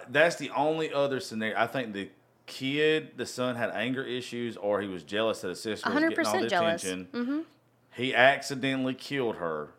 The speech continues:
Speaker 2: Mm-hmm.
Speaker 1: I don't think it was, I don't think he meant to do it, if he
Speaker 2: Mm-hmm.
Speaker 1: did do it.
Speaker 2: Yeah.
Speaker 1: And I think that's what happened.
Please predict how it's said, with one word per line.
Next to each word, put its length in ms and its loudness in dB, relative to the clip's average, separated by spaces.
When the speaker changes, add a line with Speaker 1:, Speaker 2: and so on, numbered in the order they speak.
Speaker 2:
Mm-hmm. 320 -12
Speaker 1:
I 120 -2
don't 280 0
think 240 -2
it 120 -6
was, 380 -6
I 40 -10
don't 280 6
think 200 0
he 100 -6
meant 300 -2
to 80 -18
do 240 -6
it, 80 0
if 120 -2
he 80 -4
Speaker 2:
Mm-hmm. 80 -6
Speaker 1:
did 200 -4
do 160 -8
it. 120 -14
Speaker 2:
Yeah. 220 -6
Speaker 1:
And 100 0
I 100 6
think 180 2
that's 180 -2
what 100 -8
happened. 200 -14